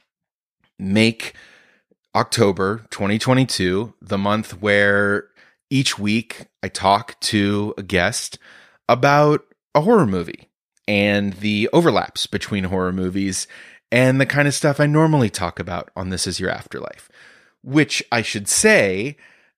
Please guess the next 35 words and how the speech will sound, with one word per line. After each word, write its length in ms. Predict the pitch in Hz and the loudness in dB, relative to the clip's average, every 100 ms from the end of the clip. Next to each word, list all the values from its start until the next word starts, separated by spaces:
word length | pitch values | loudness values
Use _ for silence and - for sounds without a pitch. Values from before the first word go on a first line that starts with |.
| _ - | _ -2
I 100 | 104 | -2
was 100 | 98 | 0
in 80 | 87 | -4
a 60 | |
coma 540 | - - 156 156 151 - | -2 2 2 2 0 -2
eight 200 | 104 95 | -6 -4
years 260 | 98 110 120 | -2 -2 -2
ago. 400 | 127 143 160 170 | 0 0 -2 -8
I 120 | 98 | -10
actually 260 | 98 - 90 | -10 -10 -10
went 320 | 92 113 - | -2 -2 -2
into 800 | 135 139 135 - 151 147 143 139 _ _ _ _ _ | 0 0 2 0 2 2 0 -4 _ _ _ _ _
the 120 | 139 | -6
coma 440 | - 143 143 143 147 | -2 -2 0 0 0
in 240 | 131 151 156 | 0 2 2
October, 680 | 127 117 - 117 117 113 | -2 -4 -2 0 0 -4
came 300 | 113 - 131 | -4 0 2
out 200 | 131 123 | 4 2
in 80 | 104 | 0
November, 640 | 104 95 95 92 90 90 90 | -2 -2 -6 -6 -6 -8 -10
was 140 | 90 | -10
almost 300 | 95 90 87 | -10 -8 -10
taken 200 | 95 87 | -8 -8
off 200 | 90 85 | -10 -4
life 180 | 113 113 | 0 2
support, 500 | - 104 - 104 101 - - _ - | 0 -8 -6 -4 -4 -6 -20 _ -10
eulogized 600 | 139 180 151 110 101 90 | 2 4 6 6 2 0
on 140 | 92 | -8
Facebook 440 | - 92 - 90 - | -4 -6 -6 -12 -10
during 260 | 90 90 | -8 -8
that 180 | 90 - | -10 -12
time, 480 | - 95 95 95 95 _ _ _ _ - | -10 -6 -4 -4 -8 _ _ _ _ -14
but 140 | 65 | -10
woke 300 | 95 95 - | 0 0 2
up 260 | 139 143 | 2 2